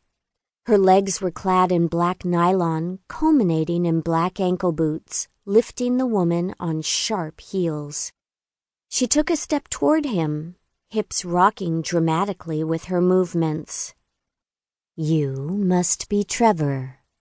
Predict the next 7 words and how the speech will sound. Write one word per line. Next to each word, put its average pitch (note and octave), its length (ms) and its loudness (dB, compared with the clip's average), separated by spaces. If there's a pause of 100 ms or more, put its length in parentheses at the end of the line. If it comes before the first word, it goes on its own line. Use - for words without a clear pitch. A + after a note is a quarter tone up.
(840)
"I E3+ 680 2 (800)
got F3+ 180 4
a E3+ 40 2 (140)
message," D3 640 -2 (800)
he A3 140 0
said D#3+ 500 -2
dumbly, D#3 680 -2